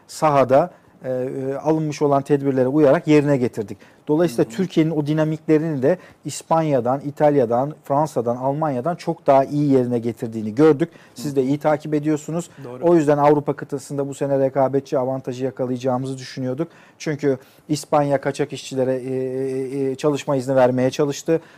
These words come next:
Speaker 1: Almanya Eurowings'i, e, tahsis ederek havayolu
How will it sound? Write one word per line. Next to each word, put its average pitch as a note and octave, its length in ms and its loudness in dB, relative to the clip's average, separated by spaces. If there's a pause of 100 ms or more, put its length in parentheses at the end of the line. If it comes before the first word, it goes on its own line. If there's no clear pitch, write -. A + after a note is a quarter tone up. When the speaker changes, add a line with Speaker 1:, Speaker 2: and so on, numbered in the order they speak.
(120)
Speaker 1:
Almanya D3 640 4 (200)
Eurowings'i, C#3 720 2 (260)
e, B2+ 720 -2
tahsis D3+ 380 0
ederek C3+ 360 4
havayolu C#3 500 6